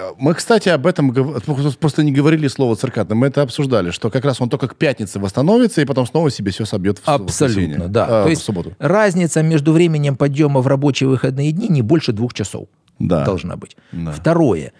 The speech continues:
Speaker 2: Совам желательно вечером не находиться на ярко освещённом пространстве, потому что и так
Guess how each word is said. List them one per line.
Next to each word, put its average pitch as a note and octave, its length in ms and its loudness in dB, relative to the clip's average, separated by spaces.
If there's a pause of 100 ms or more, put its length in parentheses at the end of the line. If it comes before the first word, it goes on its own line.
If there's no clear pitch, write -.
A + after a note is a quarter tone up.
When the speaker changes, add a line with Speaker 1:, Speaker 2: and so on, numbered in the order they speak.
(240)
Speaker 2:
Совам G#3+ 460 2
желательно D#3 800 2
вечером C#3+ 640 0
не B2+ 100 -2
находиться C3+ 540 -2
на B2+ 100 0
ярко D3 420 0
освещённом B2+ 680 -2
пространстве, - 720 -4 (240)
потому C3 160 -2
что - 140 -2
и C3 80 2
так B3 220 0